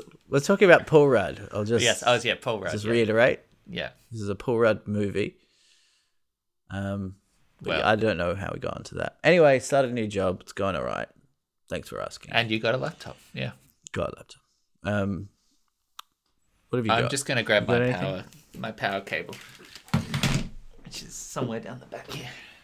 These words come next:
Speaker 1: This is probably the first time I've ever seen you a bit, like, frazzled and flustered.
Speaker 2: Well,
Speaker 1: You really
Speaker 2: here's
Speaker 1: are. It's coming through.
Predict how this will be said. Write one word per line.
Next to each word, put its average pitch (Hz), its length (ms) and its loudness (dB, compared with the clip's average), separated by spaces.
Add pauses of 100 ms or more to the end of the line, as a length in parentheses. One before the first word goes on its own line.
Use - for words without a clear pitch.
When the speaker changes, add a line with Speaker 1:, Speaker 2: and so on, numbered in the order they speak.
(880)
Speaker 1:
This 175 200 -4
is 220 100 -4
probably 170 360 4
the 120 100 -2
first 147 300 2
time 135 120 4
I've 127 60 6
ever 123 160 4
seen 117 300 -2
you 101 120 0
a 95 40 -2
bit, 95 220 -2
like, 98 320 -2 (300)
frazzled 117 540 2
and 95 120 -6
flustered. - 640 -4 (840)
Speaker 2:
Well, 151 360 6
Speaker 1:
You 139 200 2
really 185 180 8
Speaker 2:
here's 123 120 10
Speaker 1:
are. 147 300 8
It's 123 140 -2
coming 175 300 6
through. 123 380 2